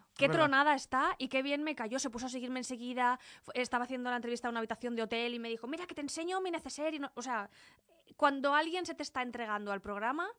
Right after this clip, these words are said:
Speaker 1: dices, "Gracias".
Speaker 2: Qué
Speaker 1: Porque lo
Speaker 2: guay.
Speaker 1: que no puede ser es que vengas de culo.
Speaker 2: Mm, porque ha habido gente que ha venido de culo, ¿no?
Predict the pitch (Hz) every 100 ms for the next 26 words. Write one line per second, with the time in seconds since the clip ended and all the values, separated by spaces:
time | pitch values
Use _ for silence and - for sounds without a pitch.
0 | _ _ _ 226 208 180 - 190 175 -
1 | - - - 214 220 220 233 233 240 247
2 | 220 214 214 233 247 190 180 156 - _
3 | - 110 90 165 202 254 262 151 135 131
4 | 110 104 98 92 101 82 78 170